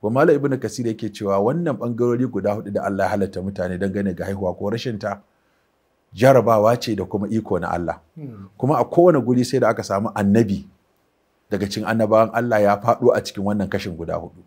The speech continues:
Speaker 2: Mm.
Speaker 1: Ya ce, yanzu ka ɗauki "Yahabu liman yasha'u inatha",
Speaker 2: Mm.
Speaker 1: za ga cewa ai akwai annabi Lut,
Speaker 2: Mm.
Speaker 1: wanda an ce duka ƴaƴansa mata ne.
Speaker 2: Mm.
Speaker 1: Ya ce, to, kaga wannan Allah ya bashi ƴaƴa mata, kuma ya karɓa, kuma ya musu tarbiyya, "Ha'ula'i banati,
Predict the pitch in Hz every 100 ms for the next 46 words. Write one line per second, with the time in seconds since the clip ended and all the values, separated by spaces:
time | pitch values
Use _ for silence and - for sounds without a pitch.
0 | _ 104 101 95 92 _ 113 143 120 139
1 | 139 165 135 - 123 104 113 107 101 101
2 | 95 98 95 92 85 85 82 87 - -
3 | 110 95 92 - - 101 98 98 98 92
4 | 98 110 - 98 104 101 101 101 98 101
5 | - _ _ - 92 101 95 90 82 -
6 | 104 107 _ _ 117 98 95 _ - 95
7 | 90 101 101 95 104 92 95 95 95 87
8 | 87 - 87 85 - _ 110 98 92 _
9 | _ - 92 101 90 107 107 117 135 123
10 | 120 - _ - 120 117 101 110 - 90
11 | 69 90 90 87 92 - 117 123 135 -
12 | 123 113 117 117 120 123 123 - 95 95
13 | 90 107 104 101 98 90 95 101 98